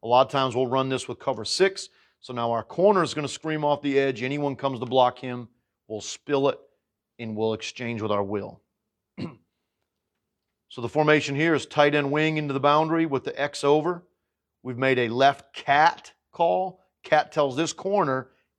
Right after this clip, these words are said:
"First time you are presented with a block, you're gonna spill it as well." You can see it really well from this tight copy. Watch what he does. He's cheating. He sees run.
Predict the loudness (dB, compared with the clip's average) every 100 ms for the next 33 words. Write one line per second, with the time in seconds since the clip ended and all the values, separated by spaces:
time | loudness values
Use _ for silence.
0 | _ -6 -2 0 0 4 6 6 4 0
1 | -12 -6 -4 -2 0 -2 0 4 6 4
2 | 0 -10 -10 -12 -14 -6 -4 -2 -6 -6
3 | -6 -6 -10 _ _ _ _ _ _ _
4 | _ _ _ _ _ _ _ -18 -6 -4
5 | 0 2 2 2 0 -6 -10 -6 -6 -6
6 | -8 -8 -8 -8 -8 -6 -4 -6 -10 _
7 | _ _ _ _ _ _ _ _ _ _
8 | _ _ _ _ _ _ _ _ _ _
9 | _ _ -20 -12 -4 0 2 0 -2 0
10 | -2 2 2 4 2 -2